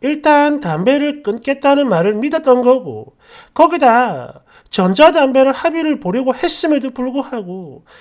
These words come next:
남편 지가 먼저 끊겠다고 해서 나는 그걸 믿고 기다린 거거든요. 그런데도 계속 뻔뻔하게 거짓말을 했던 거고, 또 그러다 보니까 "담배 말고 다른 거짓말도 하면 어쩌지?" 이런 불안과 의심을 저도 모르게 하게 되는 거고요.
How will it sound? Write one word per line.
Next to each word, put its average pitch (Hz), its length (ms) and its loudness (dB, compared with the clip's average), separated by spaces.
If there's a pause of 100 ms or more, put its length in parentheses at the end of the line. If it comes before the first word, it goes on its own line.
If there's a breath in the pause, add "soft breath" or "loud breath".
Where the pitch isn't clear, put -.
(180 soft breath)
남편 359 320 2
지가 - 380 2
먼저 320 240 0
끊겠다고 285 500 0
해서 269 280 2
나는 262 200 6
그걸 226 220 -2
믿고 277 280 -6
기다린 226 360 0
거거든요. 190 1120 0 (580 loud breath)
그런데도 254 480 4
계속 214 400 -6
뻔뻔하게 262 580 4
거짓말을 240 480 0
했던 247 260 -2
거고, 190 720 -6 (380 soft breath)
또 277 500 0
그러다 285 280 4
보니까 220 640 2
"담배 196 420 0
말고 190 480 0
다른 185 380 0
거짓말도 233 460 0
하면 277 260 -2
어쩌지?" 262 760 -4 (400 soft breath)
이런 277 720 0
불안과 262 520 4
의심을 240 480 0
저도 269 260 0
모르게 214 320 -2
하게 247 380 -6
되는 185 300 2
거고요. 147 760 0